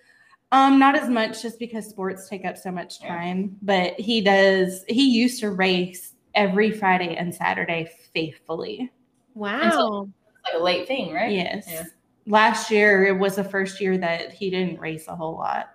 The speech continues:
Speaker 1: just because
Speaker 2: Well, I think he
Speaker 1: of
Speaker 2: should, and we
Speaker 1: sports.
Speaker 2: should all go. It just sounds fun.
Speaker 3: Oh.
Speaker 1: Well, they shut down the Greenville one. So now we have to either
Speaker 2: Oh.
Speaker 1: go to Grayson or Kennedale.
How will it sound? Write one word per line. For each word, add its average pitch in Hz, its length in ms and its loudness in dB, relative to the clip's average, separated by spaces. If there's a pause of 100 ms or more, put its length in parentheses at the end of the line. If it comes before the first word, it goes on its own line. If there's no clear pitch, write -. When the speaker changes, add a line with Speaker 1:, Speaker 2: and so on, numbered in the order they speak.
(140)
Speaker 1:
just 185 200 -4
because 170 320 -8 (760)
Speaker 2:
Well, 277 100 2
I - 20 2
think 392 140 6
he 339 60 4
Speaker 1:
of 302 60 6
Speaker 2:
should, 285 140 2
and 277 80 2
we 262 60 2
Speaker 1:
sports. 262 60 -4
Speaker 2:
should 247 80 4 (180)
all 220 120 6
go. - 40 2
It 196 60 -2
just - 120 -8
sounds 214 260 -6
fun. 156 280 -8 (120)
Speaker 3:
Oh. 240 380 4 (220)
Speaker 1:
Well, - 160 -16
they 269 80 0
shut 285 260 2
down 220 260 4
the 262 60 4
Greenville 185 460 -2
one. 202 400 -6 (240)
So 226 140 2
now 202 240 4
we 254 140 4
have 254 180 2
to 233 60 2
either 233 300 4
Speaker 2:
Oh. 214 40 0
Speaker 1:
go 214 120 6
to 202 80 0
Grayson 202 680 -2
or 185 200 -6
Kennedale. 180 720 -6